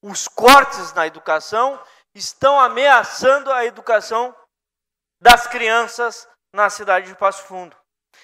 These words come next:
Então é por isso que eu volto a ressaltar aqui, vereador Colúcio, Vossa Excelência, que é, assim como eu, um apaixonado pela educação, porque a nossa trajetória, ela se mistura entre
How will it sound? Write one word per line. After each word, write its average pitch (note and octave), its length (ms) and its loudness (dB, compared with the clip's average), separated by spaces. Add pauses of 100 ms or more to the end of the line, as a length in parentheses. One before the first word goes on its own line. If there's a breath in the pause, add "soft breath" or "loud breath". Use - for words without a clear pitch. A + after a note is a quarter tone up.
(220 soft breath)
Então B3+ 160 2
é C4 60 4
por C4 180 -10
isso C#4+ 140 -10
que C#4 100 4
eu A3 60 2
volto A#3+ 400 2
a F3+ 60 2
ressaltar E3+ 580 0
aqui, A3+ 240 -6
vereador F3 400 -6
Colúcio, D#3 440 -16
Vossa E3+ 220 -6
Excelência, F3 460 -14
que - 100 -18
é, E3 340 -6 (400)
assim D#3+ 300 -12
como E3+ 340 -12
eu, F3+ 240 -6 (480)
um E3+ 140 -4
apaixonado F3 880 -2
pela D#3 180 -10
educação, D3+ 500 -8
porque F#3 240 -16
a E3+ 60 -10
nossa F3 320 -8
trajetória, E3 680 -6
ela E3 140 -6
se - 180 -20
mistura E3 720 -8 (440 soft breath)
entre D#3+ 520 -14